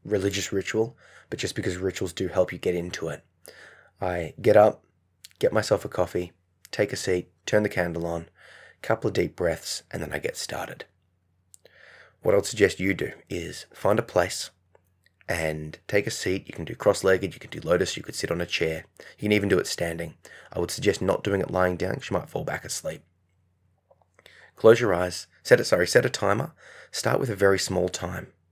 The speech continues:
okay? If, if you're worried about time-based, literally do one minute. You have one minute. Everyone always talks about,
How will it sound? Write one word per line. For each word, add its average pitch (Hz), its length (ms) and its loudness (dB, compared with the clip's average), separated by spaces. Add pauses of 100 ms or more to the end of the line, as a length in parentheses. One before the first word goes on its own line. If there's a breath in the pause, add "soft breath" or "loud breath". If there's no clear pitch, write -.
(240)
okay? 95 340 -2
If, - 180 -10 (280 loud breath)
if - 100 -6
you're 131 100 6
worried 127 220 6
about - 220 6
time-based, 107 640 2
literally 107 520 2
do 104 180 2
one 90 280 0
minute. 82 240 -6 (540 loud breath)
You 101 160 -4
have 101 340 0 (140)
one 90 480 -2
minute. 82 340 -6
Everyone 101 280 0
always 101 220 4
talks 98 180 -4
about, 98 200 4